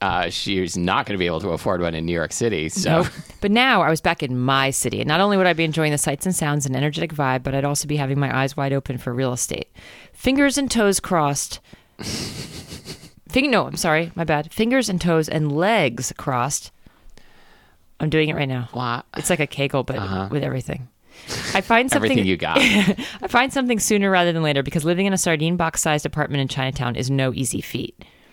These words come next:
Speaker 1: Was, but why, what did she mean legs crossed?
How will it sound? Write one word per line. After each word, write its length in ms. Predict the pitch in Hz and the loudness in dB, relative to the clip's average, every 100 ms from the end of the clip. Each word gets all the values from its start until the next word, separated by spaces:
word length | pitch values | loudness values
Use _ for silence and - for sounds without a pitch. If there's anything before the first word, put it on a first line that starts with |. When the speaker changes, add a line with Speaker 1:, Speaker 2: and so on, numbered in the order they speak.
| - - - - | -20 -20 -20 -6
Speaker 1:
Was, 360 | 151 170 131 - - 87 | 2 2 2 -10 -10 -4
but 160 | 160 | -4
why, 640 | 131 143 127 135 156 185 190 | -4 -8 -2 2 2 2 -2
what 580 | 117 113 95 120 139 | -4 -12 -14 -4 -2
did 140 | 156 156 | -2 -2
she 140 | 185 | -2
mean 240 | 147 147 147 | 0 0 0
legs 280 | 123 104 - | 0 -2 -2
crossed? 520 | 98 73 73 - | 0 0 -2 -6